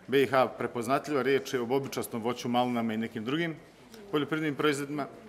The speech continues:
unapređenju saradnje u oblasti ribarstva i akvakulture i ne treba zanemariti činjenicu da smo zagovarali i, naravno, veoma važnu aktivnost koju provode naši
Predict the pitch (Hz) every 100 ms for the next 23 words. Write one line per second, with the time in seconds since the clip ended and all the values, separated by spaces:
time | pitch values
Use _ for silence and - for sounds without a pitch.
0 | - - - 147 147 147 135 165 180 -
1 | 139 143 147 135 135 127 117 - 127 120
2 | 123 131 - 127 110 120 127 123 101 107
3 | 127 139 170 165 - - - - - -
4 | 160 160 165 170 151 143 139 139 143 139
5 | 135 143 151 143 - 139 120 135 135 117
6 | - - - 139 135 123 - - - -
7 | - - - - - - - - - -
8 | - 147 156 160 160 180 190 170 151 160
9 | 165 156 113 - - 120 135 156 165 156
10 | 123 101 - - 139 170 156 151 170 170
11 | 139 98 - - - 123 143 151 151 -
12 | - 135 - 139 151 139 135 143 135 120